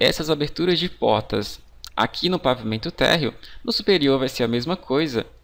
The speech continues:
Eu vou fazer aqui um pouco mais rápido, vou acelerar um pouco o vídeo, mas você pode usar também esse layout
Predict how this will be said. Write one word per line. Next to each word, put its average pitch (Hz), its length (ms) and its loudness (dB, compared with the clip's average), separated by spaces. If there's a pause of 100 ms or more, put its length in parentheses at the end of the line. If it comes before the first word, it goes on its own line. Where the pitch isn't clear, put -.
(160)
Eu - 40 -12
vou 139 80 -2
fazer 135 280 0
aqui 120 180 -2
um 120 100 0
pouco 117 280 -4
mais 135 200 -2
rápido, 123 360 0
vou 120 80 2
acelerar 120 400 0
um 120 100 0
pouco 117 280 -4
o - 20 -4
vídeo, 143 360 -2 (240)
mas - 120 -4
você 190 180 -2
pode 143 540 2
usar 139 360 4
também 135 560 0
esse - 260 -4
layout 139 640 2